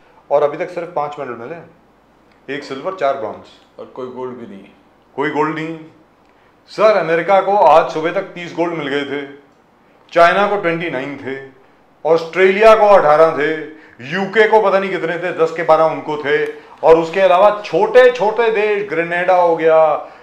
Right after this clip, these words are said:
Speaker 1: सेंट Lucia हो गया,
Speaker 2: Bermuda,
Speaker 1: Saint मोनिक हो
Speaker 2: अलग
Speaker 1: गया,
Speaker 2: अलग है।
Speaker 1: Bermuda हो गया,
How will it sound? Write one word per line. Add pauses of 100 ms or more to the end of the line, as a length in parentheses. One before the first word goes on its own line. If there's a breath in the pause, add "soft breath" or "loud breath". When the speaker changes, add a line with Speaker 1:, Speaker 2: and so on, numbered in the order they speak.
(140)
Speaker 1:
सेंट
Lucia
हो
गया,
Speaker 2:
Bermuda,
Speaker 1:
Saint
मोनिक
हो
Speaker 2:
अलग
Speaker 1:
गया,
Speaker 2:
अलग
है।
Speaker 1:
Bermuda
हो
गया,